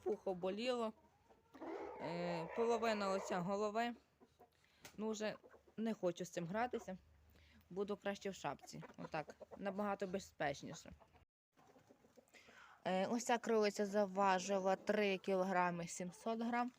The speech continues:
Е, цю ми не важили, не хотіли її тут ворушити, так як в неї кроленята таке, ну, щоб потім вона не була дика, не бігала по клітці.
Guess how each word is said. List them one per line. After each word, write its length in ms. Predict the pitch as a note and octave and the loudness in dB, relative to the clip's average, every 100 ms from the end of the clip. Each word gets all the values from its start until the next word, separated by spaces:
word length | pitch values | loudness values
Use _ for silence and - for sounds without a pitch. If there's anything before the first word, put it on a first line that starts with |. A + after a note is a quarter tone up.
| - - - - | -20 -20 -20 -6
Е, 320 | E3 F3 F3+ F#3+ | -4 -2 -2 -2
цю 140 | - | 2
ми 140 | A#3 A3 | 4 4
не 100 | F#3+ | 4
важили, 440 | D#3 D3+ F3 E3+ | 4 2 2 0
не 100 | F3+ | 0
хотіли 360 | G3 G3+ G3 F#3+ | -2 2 2 4
її 140 | F#3 | 2
тут 180 | F#3 F3+ | 0 -4
ворушити, 600 | F#3+ G3+ G3+ - A3+ G#3 | 0 2 2 4 2 2
так 180 | G3 - | -6 -6
як 120 | - | -4
в 40 | |
неї 220 | F#3+ F#3 E3+ | -2 -2 -4
кроленята 720 | - G#3+ G#3 A3 A3+ A3 F#3+ | -2 2 4 4 4 4 2
таке, 340 | - - E3 | -2 2 4
ну, 80 | F3 | 4
щоб 180 | - G#3+ | 4 4
потім 300 | - F#3 F#3 | 4 4 4
вона 160 | F3+ F3 | 4 6
не 100 | E3+ | 4
була 300 | E3+ E3+ D#3+ | 4 4 8
дика, 560 | F3+ F3 D#3+ - F3 D#3 | 6 6 2 0 -4 -6
не 220 | E3+ E3+ | -2 0
бігала 360 | D#3 D#3+ D#3 | 0 0 0
по 140 | D3+ D#3+ | 0 -2
клітці. 520 | - - - - | -2 -6 -6 -10